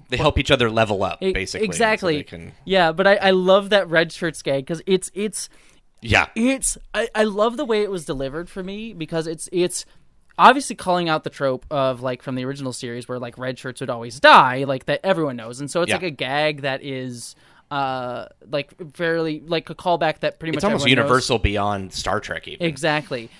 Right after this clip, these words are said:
Speaker 2: But the way it's delivered is, like, so undercut and subtle where they're just like, "Yeah, we're the red shirts. What do you think it makes us invincible?" It's like, it doesn't draw attention to itself like some lower, other Lower Decks jokes do.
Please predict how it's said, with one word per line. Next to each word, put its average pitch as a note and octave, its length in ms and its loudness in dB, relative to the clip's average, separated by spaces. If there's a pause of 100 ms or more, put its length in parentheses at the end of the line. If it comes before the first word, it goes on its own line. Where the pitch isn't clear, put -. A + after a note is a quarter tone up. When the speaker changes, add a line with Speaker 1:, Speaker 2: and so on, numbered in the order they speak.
(220)
Speaker 2:
But F#3+ 160 2
the G#3 80 2
way F#3 220 2
it's A#3 140 -2
delivered E3 500 -2
is, D3+ 200 -4
like, C#3+ 300 -4
so D3 560 -2
undercut C#3+ 500 -4
and C#3 120 -10
subtle C3+ 260 -6
where D#3+ 80 -4
they're D#3 80 -4
just E3 180 -8
like, D#4 120 0
"Yeah, G#4 160 2
we're F#4+ 160 -2
the F4+ 100 -8
red G4 180 -4
shirts. D3 280 -8
What F#3 80 -2
do G#3 40 -4
you A3+ 60 -4
think A#3+ 160 -4
it A3 60 -10
makes A3 260 -6
us G#3+ 160 -8
invincible?" G3 400 -4
It's D3+ 140 -2
like, F#3 160 0
it F3 80 -8
doesn't G3+ 220 -2
draw E3 180 4
attention D3 400 -6
to F3+ 100 -8
itself F#3+ 340 -2
like D#3 140 -4
some C#3 300 -8
lower, C3 440 -6
other C#3+ 200 -6
Lower D3+ 180 -2
Decks D#3+ 240 -6
jokes E3+ 260 -6
do. G3 260 -6